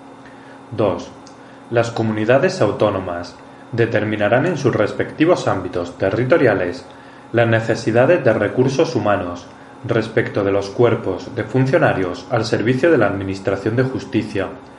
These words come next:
sobre los que han asumido competencias y lo pondrán en conocimiento del Ministerio de Justicia. Tres. El Ministerio de Justicia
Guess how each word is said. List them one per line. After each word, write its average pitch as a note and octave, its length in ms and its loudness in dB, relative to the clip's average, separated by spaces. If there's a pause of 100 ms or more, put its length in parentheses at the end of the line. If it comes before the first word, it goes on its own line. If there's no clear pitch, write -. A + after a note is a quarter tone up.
(380)
sobre G#2+ 320 0
los G#2 180 -4
que - 100 0
han B2+ 80 2
asumido G2+ 460 0
competencias A2 880 0 (160)
y A#2+ 80 0
lo A2+ 100 2
pondrán G#2+ 400 0
en G2 80 -6
conocimiento A2 1000 -2
del G#2+ 180 -2
Ministerio G2+ 540 -2
de C#3+ 100 4
Justicia. G#2 600 -4 (2000)
Tres. A2 440 -2 (580)
El B2 160 2
Ministerio A2+ 540 2
de D#3 80 2
Justicia G#2+ 680 -4